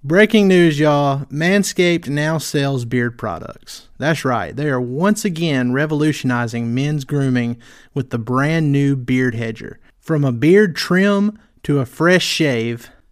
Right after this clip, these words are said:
the technology behind the Beard Hedger allows you to shape your signature beard look. And you can do just that right now by going to manscaped dot com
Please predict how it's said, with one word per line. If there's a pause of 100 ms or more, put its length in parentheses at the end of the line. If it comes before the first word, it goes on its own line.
(200)
the
technology
behind
the
Beard
Hedger
allows
you
to
shape
your
signature
beard
look. (280)
And
you
can
do
just
that
right
now
by
going
to
manscaped
dot
com